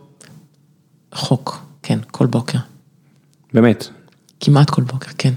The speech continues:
Speaker 1: בים.
Speaker 2: ים, לא בריכה.
Speaker 1: אה, בבוק-, עדיף, אם אפשר. עכשיו, בדיוק ה-, היום, כמו מאתמול, כבר של כמה ימים יש גלים שני מטר, אז לא.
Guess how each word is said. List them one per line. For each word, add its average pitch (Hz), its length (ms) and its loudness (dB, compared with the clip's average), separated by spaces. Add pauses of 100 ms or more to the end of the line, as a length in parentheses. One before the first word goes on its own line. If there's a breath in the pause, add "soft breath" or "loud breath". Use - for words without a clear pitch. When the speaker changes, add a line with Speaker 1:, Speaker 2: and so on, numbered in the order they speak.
Speaker 1:
בים. 135 240 2 (340)
Speaker 2:
ים, 110 260 4
לא 104 80 6
בריכה. 104 280 2 (640 loud breath)
Speaker 1:
אה, 156 400 8
בבוק-, 151 400 4
עדיף, 160 440 4
אם 170 140 6
אפשר. 143 320 4
עכשיו, 95 340 0 (100)
בדיוק 175 340 4
ה-, - 40 6 (140)
היום, 165 520 6
כמו 147 140 6
מאתמול, 156 320 6
כבר 143 200 4
של - 200 0
כמה 147 160 6
ימים 147 220 6
יש 143 120 6
גלים 139 260 4
שני 147 200 2
מטר, 175 340 4
אז 127 180 0
לא. 151 320 4